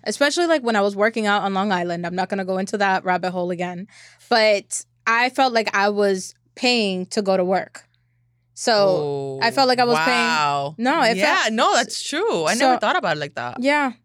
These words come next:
Speaker 1: Yeah, that's actually what I meant to say before, but I just <laughs> remembered now.
Speaker 2: <laughs>
Speaker 1: But I felt like I was paying to go to work. So I was, my leash was a little tighter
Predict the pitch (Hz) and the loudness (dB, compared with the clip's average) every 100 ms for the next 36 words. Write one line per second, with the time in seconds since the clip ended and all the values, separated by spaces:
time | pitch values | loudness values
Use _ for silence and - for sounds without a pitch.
0 | - 240 240 233 311 302 330 269 254 240 | -4 0 2 2 2 2 2 2 4 2
1 | 262 269 - 254 220 - 247 226 196 196 | 0 0 -2 -2 -2 0 2 4 2 2
2 | - - 277 277 262 269 554 220 285 - | -2 -2 0 2 4 4 2 2 0 0
3 | 554 - 523 - 392 - - - 247 240 | -2 0 -2 0 -4 -6 -14 0 2 2
4 | 220 226 277 247 247 240 240 262 247 254 | 0 0 2 2 2 0 0 0 0 0
5 | 233 240 226 233 202 - 214 202 196 196 | 2 4 4 2 0 2 4 6 2 0
6 | 214 220 233 233 214 - 220 208 208 262 | 0 2 2 2 -2 -4 0 0 0 -2
7 | - 254 254 233 202 190 190 180 131 - | 2 2 2 0 0 0 -2 -4 -6 -10